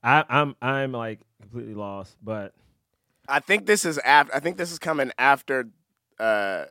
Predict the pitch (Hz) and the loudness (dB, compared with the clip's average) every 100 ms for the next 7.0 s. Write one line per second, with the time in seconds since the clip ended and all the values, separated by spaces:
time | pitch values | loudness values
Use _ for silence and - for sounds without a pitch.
0 | _ 123 127 165 175 156 143 139 127 151 | _ -4 -2 2 4 6 6 4 0 0
1 | 143 139 127 117 110 80 - - _ _ | 2 4 4 0 -4 -8 -12 -20 _ _
2 | _ _ _ - 127 117 110 _ _ _ | _ _ _ -8 -8 -8 -16 _ _ _
3 | _ _ _ _ _ - - - - 208 | _ _ _ _ _ -14 -14 -14 -6 -6
4 | - 190 - 139 135 147 143 139 131 120 | -4 -4 -4 -6 -6 -8 -6 -2 0 0
5 | 127 127 - 123 113 113 110 117 113 107 | 4 2 2 0 0 0 -4 -10 -10 -8
6 | 107 - 117 107 104 98 90 - 92 | -10 -6 -4 -4 -10 -14 -16 -16 -18